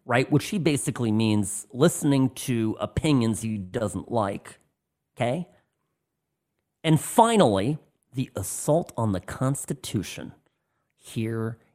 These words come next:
in the United States from those evil conservative justices. <sighs>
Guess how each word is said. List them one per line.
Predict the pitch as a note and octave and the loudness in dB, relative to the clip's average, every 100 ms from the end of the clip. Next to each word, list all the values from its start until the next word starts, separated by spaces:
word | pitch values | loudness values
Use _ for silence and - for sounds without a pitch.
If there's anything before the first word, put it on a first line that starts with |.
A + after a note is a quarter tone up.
| _ - | _ -6
in | G2+ G2 | -2 0
the | |
United | F#2 G2+ F2 F2 E2+ - | 0 0 0 -4 -6 -8
States | - A1 - - - - | -10 -10 -12 -12 -12 -14
from | - A#2 F#2+ E2+ | -2 0 0 -2
those | F2 F2 - _ - | -4 -6 -10 _ -2
evil | G#3+ A#2 E2 D#2+ B2+ | 0 2 0 -4 -6
conservative | - A2+ - - E3+ E2+ F2+ C#3 B2 | -2 -2 -2 -2 -2 -2 -2 -4 -4
justices. | - B2+ - - - - A1+ - - _ _ _ _ _ _ _ _ _ _ _ _ _ _ _ _ _ _ _ _ _ _ _ _ | -2 -2 -2 -10 -12 -12 -14 -14 -16 _ _ _ _ _ _ _ _ _ _ _ _ _ _ _ _ _ _ _ _ _ _ _ _
<sighs> | _ | _